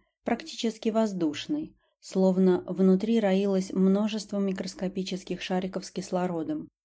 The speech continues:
Время от времени я выныривал на поверхность, чтобы глотнуть воздуха, прежде чем вновь погрузиться в глубины,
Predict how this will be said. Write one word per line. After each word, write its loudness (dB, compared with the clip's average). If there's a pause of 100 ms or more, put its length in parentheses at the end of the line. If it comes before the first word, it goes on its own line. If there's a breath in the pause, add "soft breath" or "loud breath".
(180)
Время 8
от 2
времени 4
я 4
выныривал 2
на 2
поверхность, -2
чтобы -8
глотнуть -2
воздуха, -2 (220)
прежде 6
чем 0
вновь 6
погрузиться -2
в -10
глубины, 0